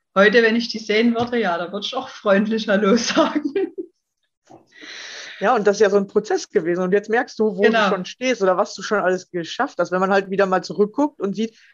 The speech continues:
Speaker 2: wie man sich entwickelt hat, wo man hingekommen ist.
Speaker 1: Absolut. Und das sind so,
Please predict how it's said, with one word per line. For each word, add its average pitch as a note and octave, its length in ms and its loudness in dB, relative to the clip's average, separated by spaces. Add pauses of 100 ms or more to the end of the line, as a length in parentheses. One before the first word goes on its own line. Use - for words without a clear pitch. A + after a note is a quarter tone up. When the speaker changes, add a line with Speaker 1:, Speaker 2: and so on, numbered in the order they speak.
(180)
Speaker 2:
wie G3+ 80 -4
man A3 160 0
sich F#3 160 -2
entwickelt D#3+ 420 -2
hat, C#3+ 240 -2
wo E3 80 -8
man E3 120 -4
hingekommen E3 480 -6
ist. D#3 200 -10 (840)
Speaker 1:
Absolut. F#3 560 -2
Und E3+ 100 -2
das G3 240 0
sind A3 200 0
so, G#3 340 -2